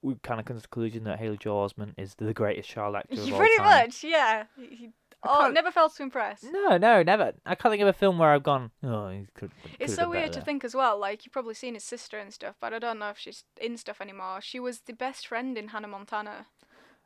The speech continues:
Speaker 1: Oh, is that her?
Speaker 2: Emily
Speaker 1: No, as
Speaker 2: Osment.
Speaker 1: soon as you said
Speaker 2: Emily
Speaker 1: it now,
Speaker 2: Osment.
Speaker 1: they look almost exactly the
Speaker 2: Yeah,
Speaker 1: same.
Speaker 2: they do. But it was just, like, it was so weird because she became partial Disney kid, but he was, like, a Hollywood staple.
Speaker 1: Yeah.
Speaker 2: Like, completely different, really.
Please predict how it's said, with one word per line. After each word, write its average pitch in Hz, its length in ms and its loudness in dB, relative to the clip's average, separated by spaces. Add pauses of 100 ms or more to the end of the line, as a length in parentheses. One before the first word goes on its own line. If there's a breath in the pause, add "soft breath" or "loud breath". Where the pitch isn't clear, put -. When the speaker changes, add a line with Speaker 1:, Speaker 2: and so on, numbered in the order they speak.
Speaker 1:
Oh, 277 260 4
is 240 100 2
that 196 180 6
her? 165 220 2
Speaker 2:
Emily 214 360 6
Speaker 1:
No, 196 140 10
as - 140 2
Speaker 2:
Osment. 240 120 -4
Speaker 1:
soon 220 240 2
as 190 180 -4
you 190 80 -4
said - 260 4
Speaker 2:
Emily 139 100 2
Speaker 1:
it - 20 -6
now, 123 400 4
Speaker 2:
Osment. 277 140 -6
Speaker 1:
they 127 120 2
look 135 240 2
almost 127 380 0
exactly 110 400 -2
the - 80 -2
Speaker 2:
Yeah, 269 80 2
Speaker 1:
same. 190 180 -2
Speaker 2:
they - 0 -
do. 254 420 2
But 240 200 2
it 269 80 2
was 269 100 -8
just, - 300 -12
like, 247 280 0
it 240 200 -6
was 254 100 -14
so 254 240 -4
weird 254 300 -2
because 226 260 -12
she 240 240 -12
became 226 440 -10
partial 220 440 -10
Disney 240 340 -8
kid, 208 240 -16
but 202 120 -10
he 214 180 -14
was, 214 160 -14
like, 214 180 -10
a 208 100 -10
Hollywood 220 420 -8
staple. 196 600 -6
Speaker 1:
Yeah. 127 260 4 (180)
Speaker 2:
Like, 175 320 -6
completely 240 420 -10
different, 214 420 -12
really. 208 380 -6